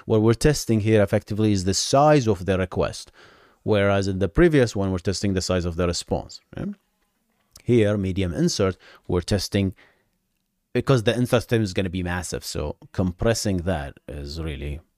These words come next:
valuable, right? Becoming, compressing is really, becomes really valuable here. Large select, this test reads a hundred thousand rows, so twenty-seven megs coming back, right? So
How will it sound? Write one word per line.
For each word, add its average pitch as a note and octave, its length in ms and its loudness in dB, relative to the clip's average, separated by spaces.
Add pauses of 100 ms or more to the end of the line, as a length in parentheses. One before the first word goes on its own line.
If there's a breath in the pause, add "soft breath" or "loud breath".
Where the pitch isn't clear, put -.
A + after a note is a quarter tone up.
(360)
valuable, C#2+ 680 -6 (140)
right? F#2+ 240 -10
Becoming, - 360 -10
compressing F2+ 540 -4
is D#2+ 120 -6
really, E2+ 220 -2
becomes D2+ 340 -8
really E2 180 -4
valuable C#2+ 540 -8
here. G2 200 -12 (1700 soft breath)
Large C#3+ 360 4
select, D#3 460 2 (140)
this A#2 260 0
test - 340 0
reads A#2+ 280 2
a A2 120 4
hundred A#2 380 2
thousand A#2 380 0
rows, C3 340 0
so F#2 480 -2
twenty-seven A#2 760 0
megs G2 480 0
coming F2 300 -2
back, - 380 -6 (240)
right? G2 220 -6
So E2+ 260 -4